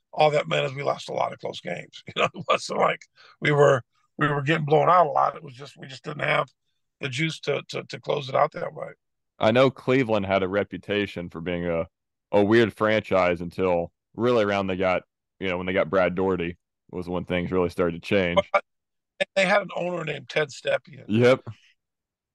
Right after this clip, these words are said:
Speaker 1: And, and Ted was, um, he was an advertising guy, like, uh, like, um,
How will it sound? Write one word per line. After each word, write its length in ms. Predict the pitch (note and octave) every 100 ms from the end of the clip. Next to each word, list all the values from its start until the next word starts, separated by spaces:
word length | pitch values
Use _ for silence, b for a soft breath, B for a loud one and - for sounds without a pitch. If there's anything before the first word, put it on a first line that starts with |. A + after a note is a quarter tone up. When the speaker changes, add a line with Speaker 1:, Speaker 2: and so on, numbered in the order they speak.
| _
Speaker 1:
And, 200 | D3+ D3 -
and 200 | - C3
Ted 320 | - E3+ E3
was, 320 | C#3+ C#3 B2+ -
um, 320 | C3+ C3 B2+ - _ _ b b b b b b b
he 240 | - F#3 F3+
was 340 | E3 D#3+ C3
an 160 | D#3 D#3+
advertising 840 | - F3+ D#3+ C3 C#3+ C3+ C#3+ C3+
guy, 360 | C3 B2 B2+ -
like, 300 | - C2+ - A#2+ -
uh, 260 | A#1+ A#1 - - -
like, 260 | C2 A1+ - -
um, 400 | A1+ - -